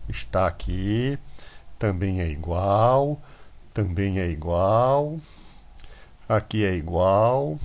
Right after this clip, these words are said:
aqui também é. Vamos partir agora aqui para o focinho. Olha, nós temos uma pinta branca n-,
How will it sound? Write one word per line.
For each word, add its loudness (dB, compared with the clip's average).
aqui -2
também 2
é. 0
Vamos 8
partir 4
agora 8
aqui 0
para 4
o -2
focinho. -2
Olha, -2
nós -2
temos -4
uma 2
pinta 0
branca 0
n-, -6